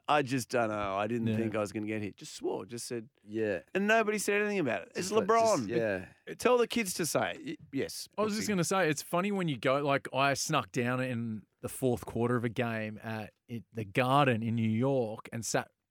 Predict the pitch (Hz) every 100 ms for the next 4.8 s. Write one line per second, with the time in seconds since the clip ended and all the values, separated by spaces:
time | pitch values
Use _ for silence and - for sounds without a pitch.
0 | _ - 113 - 113 107 - - 104 101
1 | 98 98 - 92 101 - _ _ 95 87
2 | 85 - 143 151 - 320 - 302 160 135
3 | 127 151 139 120 101 95 117 135 143 151
4 | - 92 73 107 120 120 127